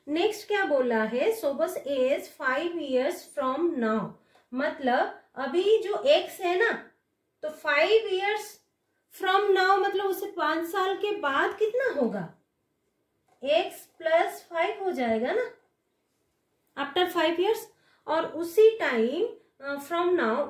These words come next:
will be one third of his mother's present age, मतलब mother एज जो अभी का है ना वो बोला है one third होना चाहिए, तो हम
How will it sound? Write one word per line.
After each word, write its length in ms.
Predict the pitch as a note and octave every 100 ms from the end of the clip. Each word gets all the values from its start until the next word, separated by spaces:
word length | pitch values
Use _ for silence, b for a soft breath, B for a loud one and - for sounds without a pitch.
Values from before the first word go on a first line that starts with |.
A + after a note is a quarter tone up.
| C#4+
will 280 | F4+ G4 F4+ A3
be 160 | A#3 A#3+ D#4+ G#4+ - _ A#3+ D4+
one 260 | E4+ F#4+ G#4 F#4+
third 480 | D#4 D4+ D4+ - C#4
of 340 | D4+ E4+ E4
his 400 | D4+ C#4+ E4+ F4+ C4+
mother's 580 | B3+ B3+ C#4 G4 A4 - F4+
present 580 | G4 F4+ D#4+ C#4 B3 G3
age, 200 | E3 - b b b
मतलब 400 | D#4+ E4 F4+ D#4
mother 420 | C4 B3 E4 G#4 G#4
एज 200 | F#4 F#4
जो 120 | F4+
अभी 340 | C#4 C#4+ E4+ F#4+
का 160 | G4
है 280 | G4 F4 G#4+ C5+
ना 240 | G#4 - - _ _ _ _ _
वो 140 | C#4+ D#4+
बोला 380 | C4+ C4+ D4+ D#4
है 360 | B3 A#3+ C#4 D#4+
one 460 | B3+ C4+ D#4 F#4 F#4+
third 300 | F#4+ F#4 F#4
होना 300 | D4 B3+ A#3+
चाहिए, 480 | A3+ G#3 G3 F3 F#3
तो 180 | F#3 D4
हम 200 | D4 E4